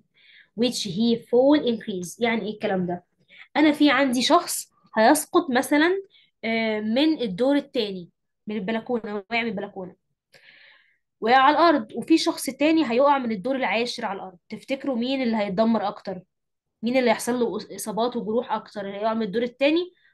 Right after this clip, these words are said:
ولا اللي هيقع من الدور العاشر؟ أكيد اللي هيقع من الدور العاشر، صح كده؟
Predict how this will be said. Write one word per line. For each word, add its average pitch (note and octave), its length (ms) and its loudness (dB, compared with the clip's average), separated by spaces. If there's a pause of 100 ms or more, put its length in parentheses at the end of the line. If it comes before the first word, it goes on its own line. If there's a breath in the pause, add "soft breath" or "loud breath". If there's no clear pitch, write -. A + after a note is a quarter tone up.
(120)
ولا G#3+ 160 -6
اللي A3 140 -4
هيقع A#3 120 0
من A3+ 120 -4
الدور G3+ 240 -6
العاشر؟ F#3+ 580 -10 (1200)
أكيد A3 220 -6
اللي A#3+ 120 -2
هيقع A3+ 140 0
من A3+ 100 -2
الدور G#3 220 -4
العاشر، C#4 520 0 (460)
صح - 240 -12
كده؟ A#3+ 280 0